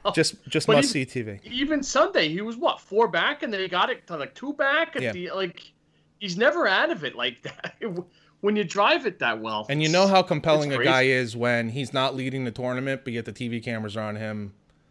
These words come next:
Speaker 1: for every shot he takes. That's Tiger Woods. That was Tiger Woods
Speaker 2: Yeah.
Speaker 1: for I don't know, twenty years, fifteen years,
Speaker 2: Yep.
Speaker 1: whatever it was. So, um,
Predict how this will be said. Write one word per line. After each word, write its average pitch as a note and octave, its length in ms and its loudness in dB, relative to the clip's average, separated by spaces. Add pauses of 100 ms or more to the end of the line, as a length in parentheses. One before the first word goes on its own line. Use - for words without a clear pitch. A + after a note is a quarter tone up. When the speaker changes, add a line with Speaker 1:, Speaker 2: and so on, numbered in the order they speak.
(120)
Speaker 1:
for A2 140 -4
every G#2 180 -4
shot F#2 220 -8
he F2 60 -12
takes. - 400 -16 (720)
That's G2+ 200 -8
Tiger C3 300 0
Woods. C3+ 240 -2
That A2 140 -2
was B2+ 140 -4
Tiger C3 320 0
Woods B2+ 200 -2
Speaker 2:
Yeah. B2 140 0
Speaker 1:
for G2+ 100 -6 (500)
I A2 40 -12
don't A#2 100 -8
know, B2+ 80 -6
twenty B2+ 320 -6
years, C#3 400 -8 (100)
fifteen B2+ 460 -8
years, C#3 240 -6
Speaker 2:
Yep. A#2 100 -4
Speaker 1:
whatever A#2+ 280 -2
it A2 60 -8
was. F#2+ 340 -10 (500)
So, A2+ 440 0 (400)
um, G#2 420 -6